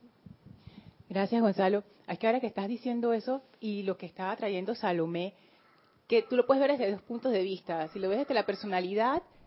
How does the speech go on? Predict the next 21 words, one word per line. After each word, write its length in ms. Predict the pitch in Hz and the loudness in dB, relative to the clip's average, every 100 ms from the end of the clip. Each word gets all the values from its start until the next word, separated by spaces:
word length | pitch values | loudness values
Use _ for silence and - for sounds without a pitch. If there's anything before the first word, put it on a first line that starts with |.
| _ - - | _ -20 -4
son 200 | 220 220 | -2 2
varios. 420 | 220 226 233 247 | 4 4 4 0
Si 100 | 254 | 0
lo 80 | 196 | 2
ves 100 | 190 | 2
desde 140 | 226 233 | 2 0
la 80 | |
unicidad, 500 | 190 185 202 190 196 | -2 -4 0 2 2
es 140 | 196 202 | 0 -2
uno. 360 | 240 220 202 - - _ - - _ _ _ _ _ - | -2 -2 -4 -10 -20 _ -20 -20 _ _ _ _ _ 0
En 300 | 240 247 226 | 4 6 6
lo 100 | 214 | 6
que 240 | 208 196 | 4 6
la 140 | 196 | 4
ley, 320 | 208 226 311 - | 4 4 4 2
tal 180 | 262 254 | 2 4
como 160 | 285 269 | 2 2
fue 160 | 226 | 2
traducida 500 | 233 262 226 240 247 | 4 2 2 2 2
por 140 | 226 196 | 2 4
Jorge, 500 | 247 226 214 269 | 4 4 2 0